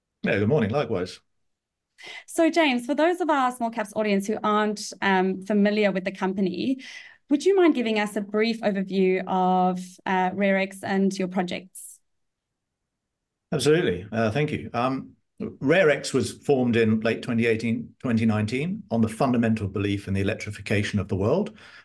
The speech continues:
Speaker 1: and the transition to the generation and use of clean energy. And it became a company purely focused on,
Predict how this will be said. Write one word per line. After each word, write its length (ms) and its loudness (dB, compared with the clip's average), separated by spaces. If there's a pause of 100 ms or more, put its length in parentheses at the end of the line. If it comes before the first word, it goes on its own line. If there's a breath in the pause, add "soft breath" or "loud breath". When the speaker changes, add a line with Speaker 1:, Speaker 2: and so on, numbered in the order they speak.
Speaker 1:
and 100 2
the 60 0
transition 720 0
to 100 -6
the 160 0
generation 540 0
and 100 -4
use 220 -2
of 100 -10
clean 240 -2
energy. 460 -4 (580 loud breath)
And 240 0
it 140 -2
became 640 -2
a 100 -2
company 720 -2
purely 400 2
focused 540 -6
on, 400 0